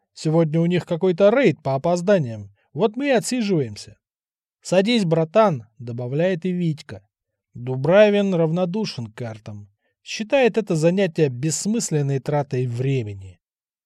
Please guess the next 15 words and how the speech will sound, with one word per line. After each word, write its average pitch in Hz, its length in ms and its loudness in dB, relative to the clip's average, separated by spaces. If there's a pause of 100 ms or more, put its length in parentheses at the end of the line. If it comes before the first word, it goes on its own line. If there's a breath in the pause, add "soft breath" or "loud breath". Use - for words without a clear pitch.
«Но 147 240 2
надо 151 300 0
же 113 160 -6
как-то 131 320 -8
сходиться 123 580 -6
с - 80 -10
людьми», 113 500 -12 (280)
думает 120 480 -6
он 104 140 -12
сейчас. - 580 -12 (540)
«Не 160 180 2
будешь 170 320 2
же 131 220 0
вечно 131 560 -2
один». 113 580 -6